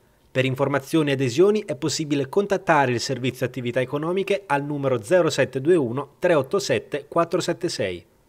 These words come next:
E proprio al commercio di vicinato il Comune ha deciso di destinare ventimila euro, provenienti ancora una volta dal milione di euro ottenuto da Pesaro per l'emergenza covid,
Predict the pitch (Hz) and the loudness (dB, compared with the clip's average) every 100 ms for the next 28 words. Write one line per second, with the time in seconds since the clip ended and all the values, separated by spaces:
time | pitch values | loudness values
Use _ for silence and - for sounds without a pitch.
0 | - 143 180 196 180 - 165 175 170 160 | 0 2 6 6 6 4 2 2 2 0
1 | 160 147 175 196 202 208 202 156 170 185 | 0 0 0 -2 2 2 2 0 0 2
2 | 202 220 156 156 147 175 165 151 170 190 | 2 0 0 0 0 -2 0 4 4 6
3 | 190 175 165 156 131 180 175 160 156 151 | 2 4 4 2 4 2 2 0 2 4
4 | 131 113 98 131 135 139 139 135 135 123 | 4 2 0 2 2 4 2 2 0 2
5 | 165 165 151 139 143 139 131 123 131 131 | 2 2 2 4 4 4 0 2 0 0
6 | 135 123 131 131 127 127 170 170 156 151 | 0 0 4 4 2 2 0 2 0 0
7 | 151 139 131 147 117 120 110 113 113 113 | 0 0 2 2 2 2 0 0 -2 -4
8 | 110 120 117 120 143 151 156 | -4 -4 -4 -2 -2 0 -2